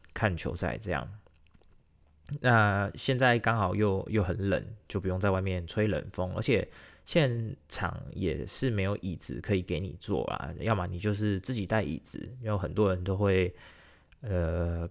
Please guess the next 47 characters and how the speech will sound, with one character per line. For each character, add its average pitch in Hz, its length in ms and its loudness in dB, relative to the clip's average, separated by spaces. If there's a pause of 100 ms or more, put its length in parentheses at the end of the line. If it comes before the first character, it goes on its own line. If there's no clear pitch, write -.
(160)
带 98 280 4
露 107 320 6
营 98 160 2
椅 - 160 -4
啊， 69 160 -2
然 87 80 -2
后 95 40 0
就 98 80 2
带 101 160 4
一 95 60 4
个 92 80 2
冰 95 240 -2
桶， 90 240 -2
里 85 60 -4
面 92 120 -2
放 92 200 0
啤 - 240 -8
酒， 80 240 -2
这 104 80 -2
样 92 120 -2
一 92 160 -2 (140)
群 107 640 -2 (320)
朋 104 180 2
友 98 220 2
一 101 40 0
家 95 200 2
人 92 240 -2
在 95 120 0
那 90 60 0
边 90 120 -2
看 90 200 -6
球 - 220 -8
赛。 - 240 -6 (540)
那 120 160 2
netball 131 520 4 (300)
跟 107 480 0
football 107 520 2
的 78 460 0 (380)
比 - 160 -4
赛 98 420 2 (240)
相 180 300 -2
对 175 180 4
起 - 220 -2
来 58 180 -2
啦， 65 160 -2
netball 117 440 2
就， 104 340 0